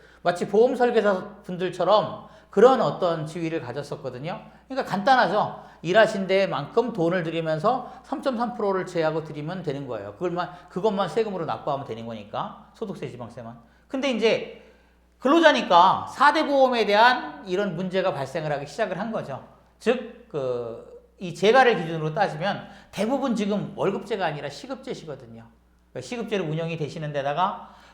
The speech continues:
또 이제 대부분 또 포괄임금제를 많이 쓰시잖아요. 근데 이것, 이 포괄임금제가 근로기준법에는 없답니다. 그리고 이제 대법원 판례로 그냥 인정되는 추세다, 이렇게 얘기, 이야기들을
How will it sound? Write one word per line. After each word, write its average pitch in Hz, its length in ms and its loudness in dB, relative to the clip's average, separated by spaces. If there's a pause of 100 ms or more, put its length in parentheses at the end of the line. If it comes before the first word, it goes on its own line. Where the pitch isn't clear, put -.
(100)
또 202 160 2
이제 175 160 -2
대부분 165 420 -4
또 170 160 -2
포괄임금제를 226 720 2
많이 131 240 -2
쓰시잖아요. 160 680 -10 (120)
근데 143 140 -12
이것, 165 380 0
이 196 120 -4
포괄임금제가 240 1120 2 (340)
근로기준법에는 262 720 0
없답니다. 143 800 -2
그리고 127 180 -14
이제 123 480 -10
대법원 185 440 0
판례로 269 520 -2
그냥 160 240 -4
인정되는 175 520 -4
추세다, 220 340 -2
이렇게 151 260 -6
얘기, 156 460 -2
이야기들을 175 640 -2